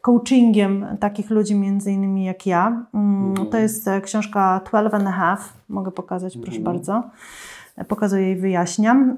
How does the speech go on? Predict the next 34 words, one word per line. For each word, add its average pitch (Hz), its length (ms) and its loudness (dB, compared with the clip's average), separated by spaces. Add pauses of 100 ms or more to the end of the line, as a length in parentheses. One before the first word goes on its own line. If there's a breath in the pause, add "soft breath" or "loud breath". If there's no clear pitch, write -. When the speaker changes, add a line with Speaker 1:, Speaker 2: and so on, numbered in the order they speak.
Speaker 1:
E, 220 220 2
jest 269 200 2
to 269 60 0
książka, 311 360 0
która 277 280 4
absolutnie 277 520 2
zmienia 254 260 4
myślenie 247 380 2
o - 20 -2
prowadzeniu 226 500 0
biznesu, 214 760 0 (600 soft breath)
e, 208 800 2 (180)
gdzie, 220 300 2 (480)
nie 240 220 4
wiem, 214 240 0
czy 196 120 -2
wiesz, 247 360 0
ale 220 220 0
w 202 60 -4
biznesie 214 520 0
ważny 202 480 -2
jest 196 280 -6 (100)
kindness. 185 840 0 (340)
Speaker 2:
Mhm. 104 220 -16 (840)
Speaker 1:
Czyli 220 260 0
jeżeli 220 600 2
stawiasz, 220 600 0
przy-, 202 400 -4
jeżeli 220 560 0
stoi 247 260 0
przed 220 180 -10
tobą 214 160 -2
jakiś 214 260 -4
problem, 240 460 4